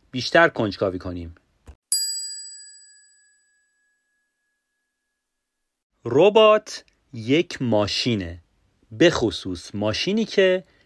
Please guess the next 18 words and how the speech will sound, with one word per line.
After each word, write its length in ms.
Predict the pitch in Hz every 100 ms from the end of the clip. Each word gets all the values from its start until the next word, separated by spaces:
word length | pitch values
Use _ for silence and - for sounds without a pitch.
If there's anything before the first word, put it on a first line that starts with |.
| _ _
توسط 960 | - 104 98 104 - - - 123 - 90
کامپیوتر 1040 | - 110 107 98 - 110 - 180 220 214 - _ _
قابل 360 | - 113 113 151
برنامه 440 | 127 104 95 95
نویسی 420 | 95 92 92 - 107
باشه 400 | 82 - 85 87 _
که 140 | -
می‌تونه 560 | 104 156 196 190 190 185 _ _ _ _
مجموعهٔ 920 | 107 104 104 - 101 101 123 127 90 80
کارهای 680 | - 107 101 98 104 120 90 -
پیچیده 500 | - 104 - 113 117
ای 160 | 202 202
رو 280 | 185 185 - _ _ _ _
به 160 | 101 107
صورت 560 | - 110 107 110 -
خودکار 640 | 87 - 117 - - 196 202
انجام 420 | 156 117 104 90
بده. 300 | 85 87